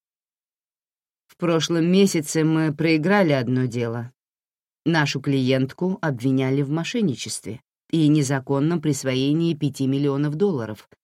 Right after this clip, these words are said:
и она заплатила фирме кругленькую сумму за защиту. Мы проиграли дело, и ее муж стал выкрикивать угрозы в адрес приставов,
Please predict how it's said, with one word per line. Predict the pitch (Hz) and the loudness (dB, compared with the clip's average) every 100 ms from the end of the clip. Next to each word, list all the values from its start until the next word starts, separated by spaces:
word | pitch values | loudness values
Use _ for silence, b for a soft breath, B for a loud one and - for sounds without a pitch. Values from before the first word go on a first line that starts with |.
| _ _ _ _ _ _ _ | _ _ _ _ _ _ _
и | 175 156 | 2 4
она | 143 143 139 147 | 4 4 2 2
заплатила | 156 156 147 139 151 147 135 | 0 0 -2 0 0 0 0
фирме | - 135 127 139 160 | -2 -2 0 0 -2
кругленькую | - 151 135 143 147 160 147 | 0 0 2 0 0 0 -2
сумму | 143 - 139 135 143 | -2 -2 0 2 0
за | 139 | 0
защиту. | 147 165 - 208 151 123 113 _ _ _ _ _ _ _ _ | -2 -4 -6 -6 -6 -10 -14 _ _ _ _ _ _ _ _
Мы | - 180 202 | 0 4 4
проиграли | 196 202 202 226 254 175 | 6 4 6 6 6 4
дело, | 131 135 120 127 - _ _ _ _ - | 4 2 0 -4 -8 _ _ _ _ 0
и | 185 | 4
ее | 180 160 147 156 | 4 4 2 2
муж | 143 156 226 | 2 2 0
стал | - 170 165 175 | -2 -2 0 0
выкрикивать | 165 151 143 143 160 175 - | -2 0 -2 0 -2 0 2
угрозы | 190 208 262 175 139 | 2 2 0 2 0
в | 127 | 2
адрес | 135 131 135 151 | 0 0 -4 -4
приставов, | - 220 - 123 113 - | -2 -2 -4 -6 -8 -10